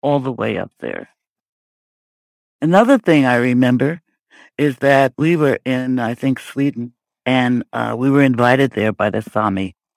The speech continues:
It was a festival of different nations, and so we were there, and, and, uh, a young woman from the back of the, uh, Ural Mountains. What was so interesting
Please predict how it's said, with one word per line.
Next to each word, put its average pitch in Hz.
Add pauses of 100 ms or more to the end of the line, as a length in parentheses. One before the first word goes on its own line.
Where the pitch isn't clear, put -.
(100)
It 135
was 135 (100)
a 123
festival 117
of 113
different -
nations, 110 (240)
and 117 (100)
so 120
we 117
were 123
there, 113
and, 95 (240)
and, -
uh, - (120)
a 117
young 123
woman 117
from 110
the 101
back 107
of 110
the, 107
uh, 95 (280)
Ural 117
Mountains. 113 (840)
What -
was 175
so 180
interesting 185